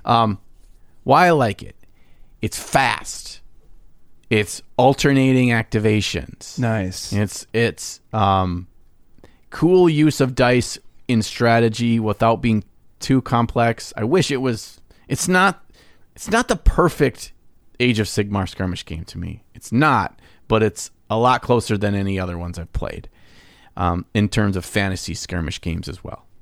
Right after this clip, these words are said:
Speaker 1: not just G W games. Um, there's strategy involved in any game that I think that has the alternating activation. There's an innate higher amount of strategy because you don't just get to see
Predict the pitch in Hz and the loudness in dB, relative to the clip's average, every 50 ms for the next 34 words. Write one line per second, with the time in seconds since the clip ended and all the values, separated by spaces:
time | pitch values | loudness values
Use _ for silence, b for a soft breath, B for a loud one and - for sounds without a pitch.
0 | - - 92 92 - - 95 87 - - - - - 92 85 82 80 - 69 - | -10 -8 -8 -6 -6 -6 -8 -8 -8 -12 -12 -8 -6 -6 -6 -6 -8 -10 -14 -16
1 | - 73 - - - - - B B B B B B B B - - 101 98 92 | -16 -18 -18 -18 -20 -20 -20 B B B B B B B B 0 2 4 4 4
2 | 90 85 85 - - - - - - - 127 127 120 110 - - - 139 135 147 | 2 0 -4 -8 -12 -20 -20 -20 -2 2 2 4 4 2 0 0 4 4 6 6
3 | 151 151 147 131 131 127 123 113 104 101 107 104 101 92 90 87 - - 117 107 | 6 4 4 4 2 4 4 2 2 2 2 2 2 2 0 -4 -4 -2 0 0
4 | 104 101 101 95 - _ _ - - - - - 143 165 214 240 - 175 175 180 | 0 0 -2 -4 -6 _ _ -20 -20 -10 -4 0 2 2 2 2 2 2 2 4
5 | 185 175 151 131 107 98 - - 131 127 107 - - 95 - - - 104 110 110 | 4 4 2 2 0 -2 -2 0 0 0 2 0 -2 -4 -4 -2 0 2 4 4
6 | 107 101 87 - 90 - 92 101 98 - - 104 104 104 101 98 95 90 90 - | 4 2 0 -2 -6 -4 -2 -2 -2 -2 -4 -2 -2 -2 -2 -2 -2 -4 -4 -6
7 | - 87 87 90 90 92 - - 123 120 113 104 95 90 95 - - - - 135 | -8 -8 -6 -6 -6 -6 -4 -2 0 0 0 0 -2 -4 -8 -10 -12 -6 -2 0
8 | 143 156 156 151 147 - - - - - - 113 113 120 117 113 107 104 101 101 | 0 2 2 2 0 0 -4 -10 -6 0 2 2 4 4 4 2 2 2 2 2
9 | 101 98 92 90 - - - 107 98 98 101 104 98 87 95 90 85 - b b | 0 0 -2 -4 -8 -8 -4 -2 0 2 2 0 0 -2 -4 -6 -6 -8 b b
10 | b b b b b b - _ - _ _ _ _ - _ _ _ - _ - | b b b b b b -20 _ -20 _ _ _ _ -20 _ _ _ -20 _ -10
11 | - 117 120 - - 123 123 110 120 131 135 139 139 131 135 139 - - 135 120 | -4 -2 -2 2 2 2 2 4 4 4 4 4 4 4 2 0 0 -2 -4 -4
12 | 123 110 - - 139 135 | -4 -4 0 0 0 0